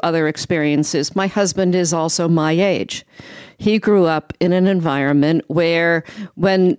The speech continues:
dinner was done, the women cleaned the table. And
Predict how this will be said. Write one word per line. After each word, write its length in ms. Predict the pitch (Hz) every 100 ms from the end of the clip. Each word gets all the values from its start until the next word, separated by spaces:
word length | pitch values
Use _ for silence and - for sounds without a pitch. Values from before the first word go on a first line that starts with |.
| -
dinner 360 | 165 190 196 180
was 260 | 185 160
done, 640 | 156 180 151 143 175 196 - _ _ _ 175
the 100 | 170
women 320 | 185 180 175
cleaned 460 | 175 190 175 170 160 143
the 80 | 170
table. 640 | 208 185 180 131 73 - - - - - 196 - _
And 640 | 185 180 180 175 180 170